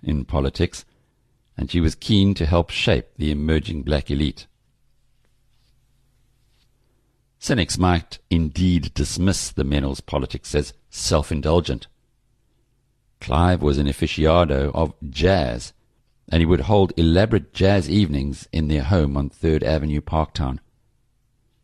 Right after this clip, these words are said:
The Menel's white acquaintances included more or less every liberal of significance in Johannesburg of the time.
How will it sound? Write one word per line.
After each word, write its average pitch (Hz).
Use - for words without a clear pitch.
The 71
Menel's 85
white 76
acquaintances 85
included 80
more 98
or 80
less 80
every 85
liberal 71
of 71
significance -
in 69
Johannesburg 69
of 65
the 62
time. -